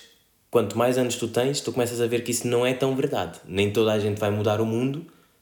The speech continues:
porque não tem capacidade ou não sabem o que fazer, e depois tu, quando começas a,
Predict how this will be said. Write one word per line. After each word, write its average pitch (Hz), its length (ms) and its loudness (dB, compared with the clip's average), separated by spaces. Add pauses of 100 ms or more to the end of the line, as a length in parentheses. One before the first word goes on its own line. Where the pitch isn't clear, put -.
(180)
porque 98 160 -4
não 92 80 0
tem 90 120 -2
capacidade 101 640 0
ou 82 60 0
não 92 100 0
sabem 95 260 0
o 90 40 0
que - 80 -12
fazer, 104 500 -2 (260)
e 110 80 -2
depois 113 340 2
tu, 107 120 -2
quando 107 220 0
começas 101 360 -2
a, 92 280 2